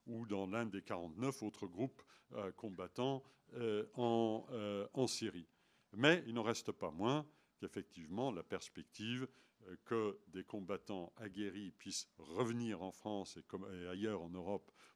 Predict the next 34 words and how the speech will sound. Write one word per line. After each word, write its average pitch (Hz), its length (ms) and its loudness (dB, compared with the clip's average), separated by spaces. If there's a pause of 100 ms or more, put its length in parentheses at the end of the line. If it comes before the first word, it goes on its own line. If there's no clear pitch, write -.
ou 87 160 -4
en 107 80 -2
Australie, 101 760 -2
euh, 90 280 -6
ou, 98 240 -4
ou 95 60 -4
que 101 160 -2
sais-je, 98 400 2 (380)
pour - 200 -6
commettre 107 500 -2
des 85 260 -4
actes 98 260 -4
de 78 100 -14
terrorisme, 139 640 -2 (280)
cette - 220 -10
perspective 117 720 -6 (260)
justifie 120 760 -6 (300)
que - 80 -6
l'on 85 140 -4
s'intéresse 95 760 0 (220)
peut-être 95 280 -8
davantage 90 640 -4
aujourd'hui 87 600 -6 (240)
à 82 120 -12
Daesh 113 640 -2
qu'à 85 120 -10
certains 92 500 -6
autres 143 280 -2
groupes. 92 360 -4 (580)
Mais 120 100 2
encore 139 280 2
une 127 100 0
fois, 160 460 0 (100)
Daesh 117 640 0